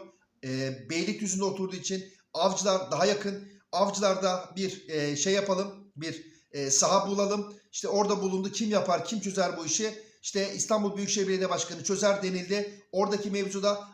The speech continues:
Avcılar'daki sahanın bedelsiz olarak antrenman için onlara, e,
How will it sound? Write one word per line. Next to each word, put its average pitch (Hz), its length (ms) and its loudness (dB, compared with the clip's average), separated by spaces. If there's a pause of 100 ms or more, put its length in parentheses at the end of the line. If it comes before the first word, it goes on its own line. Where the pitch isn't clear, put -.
(100)
Avcılar'daki 165 680 2
sahanın 196 720 0
bedelsiz 170 460 0
olarak 160 360 0
antrenman 185 440 0
için - 500 -6
onlara, 180 600 0 (180)
e, 156 80 -6